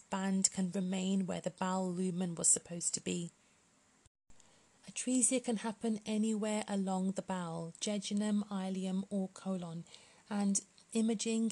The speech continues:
and the clinical presentation is obviously going to depend on where the defect is. In the case of jejunal or ileal atresia,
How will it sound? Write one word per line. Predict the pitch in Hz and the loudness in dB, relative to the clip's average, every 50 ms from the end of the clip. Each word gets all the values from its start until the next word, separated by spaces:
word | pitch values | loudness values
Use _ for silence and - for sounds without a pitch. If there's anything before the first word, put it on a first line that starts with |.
| - | -2
and | - 196 190 190 | -2 -2 -2 -2
the | 196 | -2
clinical | - - - 233 240 240 - 240 233 | -4 -4 -4 -2 -2 -2 -2 -4 -6
presentation | - - 214 214 220 214 196 - 185 185 170 - - - 190 185 | -4 -2 0 0 0 0 -2 -2 -4 -4 -4 -4 -4 -4 -2 -2
is | 190 196 196 - | -2 -2 -4 -2
obviously | 202 202 - - 202 196 - - 214 208 | -4 -6 -4 -4 0 0 0 0 0 -4
going | 196 - 196 190 196 190 | -4 -4 -2 0 0 0
to | - - | 0 -2
depend | - 208 - - - - 190 190 185 190 190 - - | -4 -6 -8 -10 -8 -4 -2 0 0 0 0 0 -2
on | 202 185 180 180 180 | -2 -2 -2 -2 -4
where | 180 196 185 185 180 185 185 - | -4 -4 -4 -4 -4 -4 -6 -6
the | 185 | -8
defect | - - 180 180 170 - - 180 180 - - - - - | -6 -4 -4 -4 -4 -4 -8 -10 -10 -8 -8 -8 -6 -4
is. | 208 185 175 165 - - - - - - - - - - _ - - _ - | -4 -4 -2 0 0 0 0 -2 -6 -20 -20 -20 -20 -20 _ -20 -20 _ -2
In | - 214 208 | 2 4 4
the | 214 | 4
case | 214 - - 254 254 240 - - | 2 0 -2 0 4 6 6 6
of | 240 196 - | 4 2 -2
jejunal | - - 220 214 202 - 233 220 220 226 226 226 - - | -2 0 0 0 0 0 0 0 0 0 0 -2 -2 -2
or | 214 208 - - | -2 -4 -2 -2
ileal | 202 196 202 202 202 196 196 196 196 202 - | 0 0 2 2 2 0 0 0 0 -2 -4
atresia, | 190 - - - - 190 185 190 - - - - - - 180 | -6 -6 -6 -4 -4 -2 0 0 0 0 0 -4 -6 -8 -10